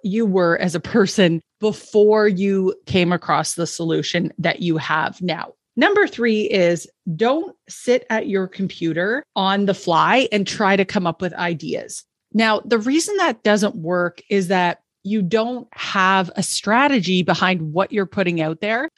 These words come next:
So if you are just spraying and praying, well, first of all, it's a huge waste of time. And two,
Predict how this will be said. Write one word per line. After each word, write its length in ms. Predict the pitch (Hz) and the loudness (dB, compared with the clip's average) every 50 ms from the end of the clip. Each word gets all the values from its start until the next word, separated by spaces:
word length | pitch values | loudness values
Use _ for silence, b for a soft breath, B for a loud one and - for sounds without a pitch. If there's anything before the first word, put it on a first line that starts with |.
| _ _ | _ _
So 360 | - - 240 226 214 214 - - | -2 2 4 4 4 4 2 0
if 140 | 208 - - | -4 -4 -2
you 160 | 233 247 269 | -2 -2 0
are 100 | 277 262 | -2 -2
just 380 | 220 226 220 202 - - - | -2 -2 -4 -4 -4 -6 -8
spraying 440 | - - - 196 196 196 185 185 185 | -8 -2 0 2 4 4 4 2 0
and 120 | 170 165 156 | -2 -2 -2
praying, 460 | - 202 190 180 160 160 156 165 165 | 0 2 2 4 2 0 -2 -4 -4
well, 140 | 170 175 175 | -4 -6 -4
first 300 | - - 277 254 - 208 | -4 -4 -4 -4 -2 -2
of 60 | 185 | 0
all, 200 | 170 160 160 - - | 0 0 0 -2 -4
it's 200 | 196 185 - 202 | -6 -4 -4 -4
a 40 | |
huge 640 | 185 - - - - 240 240 254 240 233 180 - - - _ _ _ - | -4 -4 -8 -8 -6 -4 -2 0 -2 -2 -4 -6 -10 -16 _ _ _ 0
waste 340 | 185 196 196 185 - - | 0 0 0 0 -2 -6
of 140 | 180 170 - | -6 -6 -6
time. 580 | - - - 233 208 175 160 165 165 175 185 - _ _ _ | -6 -2 2 2 4 4 2 0 -2 -4 -6 -10 _ _ _
And 240 | - 208 202 202 196 | -2 -2 -2 -2 -4
two, 540 | - - 320 339 330 247 214 208 202 196 | 0 2 2 4 4 6 6 6 4 2